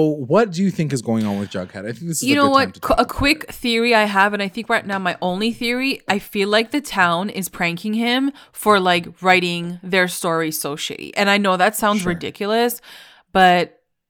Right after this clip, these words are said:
Speaker 2: m-,
Speaker 1: Yeah, we got
Speaker 2: like,
Speaker 1: a comment about that
Speaker 2: like,
Speaker 1: from our YouTube video, like, just the other
Speaker 2: may-,
Speaker 1: last
Speaker 2: it could
Speaker 1: week.
Speaker 2: be a possibility. Like,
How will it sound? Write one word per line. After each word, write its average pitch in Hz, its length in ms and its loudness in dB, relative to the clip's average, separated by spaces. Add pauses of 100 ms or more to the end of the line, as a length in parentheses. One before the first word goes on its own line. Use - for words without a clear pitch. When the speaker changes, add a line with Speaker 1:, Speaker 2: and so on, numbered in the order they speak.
(540)
Speaker 2:
m-, 190 140 -4
Speaker 1:
Yeah, 131 140 4
we 135 100 4
got 135 60 10
Speaker 2:
like, - 120 6
Speaker 1:
a - 20 -6
comment 156 280 2
about 113 260 0
that 110 220 2
Speaker 2:
like, 220 160 4
Speaker 1:
from 120 80 -6
our 117 80 -2
YouTube 123 320 -8
video, 110 360 -6
like, 107 240 -10
just - 260 -14
the 104 100 -12
other 220 100 -2
Speaker 2:
may-, 208 240 4
Speaker 1:
last - 100 0
Speaker 2:
it 247 100 -2
could 302 100 0
Speaker 1:
week. 320 120 2
Speaker 2:
be 285 40 -2
a 294 40 2
possibility. 302 460 0
Like, 185 180 0